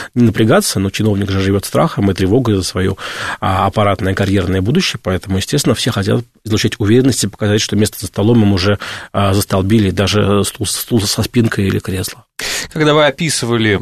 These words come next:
Speaker 2: скажем так, те структуры или тех людей, которые представляют из себя определенные такие грави-, э, центры гравитации, э, в «Единой России», а, вы упомянули, что вам было интересно посмотреть, как они рассядутся. Так вот, удалось, э,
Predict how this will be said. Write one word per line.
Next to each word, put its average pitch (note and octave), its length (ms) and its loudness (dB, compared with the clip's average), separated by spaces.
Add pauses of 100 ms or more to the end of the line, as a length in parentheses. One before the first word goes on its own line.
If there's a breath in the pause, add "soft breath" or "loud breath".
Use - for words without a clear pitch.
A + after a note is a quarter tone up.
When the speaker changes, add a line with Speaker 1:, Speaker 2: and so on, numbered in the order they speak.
(140)
Speaker 2:
скажем G2 260 -4
так, - 180 -4
те D3 140 0
структуры C3+ 800 0
или F#2 320 0
тех A#2+ 460 -2
людей, A2 600 2 (160)
которые G#2 420 2
представляют G#2+ 580 -2
из - 60 -10
себя G2 200 -2
определенные F#2+ 560 -2
такие - 240 -14
грави-, G2+ 320 -2
э, A#2 120 0
центры - 360 -2
гравитации, G#2+ 640 0
э, G2+ 180 -2
в F#2 100 -6
«Единой G2+ 300 0
России», G2+ 380 0 (400 loud breath)
а, A2 360 2 (380)
вы C#3 400 -2
упомянули, D3 500 2
что A2+ 160 -4
вам A#2+ 280 0
было A2+ 180 2
интересно A#2 380 -2
посмотреть, - 440 -4
как - 200 -8
они G#2 140 2
рассядутся. A2+ 560 0
Так - 180 -8
вот, B2 160 -2
удалось, D#3 420 0
э, C3 240 0